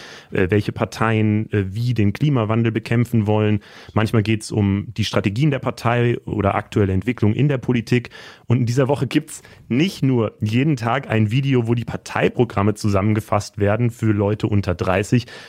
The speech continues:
sondern du hast auch noch, ähm, für unseren Funk-YouTube-Kanal Interviews geführt mit den ganzen Spitzenkandidatinnen und Spitzenkandidaten. Wie lief das denn?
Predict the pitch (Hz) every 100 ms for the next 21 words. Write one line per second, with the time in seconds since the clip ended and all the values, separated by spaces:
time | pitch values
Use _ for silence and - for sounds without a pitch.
0 | - 107 147 147 139 139 - - 127 139
1 | 135 135 - 110 101 101 104 113 110 104
2 | 104 98 104 104 147 147 131 127 120 -
3 | 117 104 104 101 - - - _ 165 170
4 | 107 98 - - - 98 - 101 104 -
5 | 107 101 101 98 101 - 104 - 139 147
6 | - 139 107 - 98 95 92 98 98 104
7 | 101 101 - - - 120 104 98 95 92
8 | 101 95 101 87 131 - 107 90 85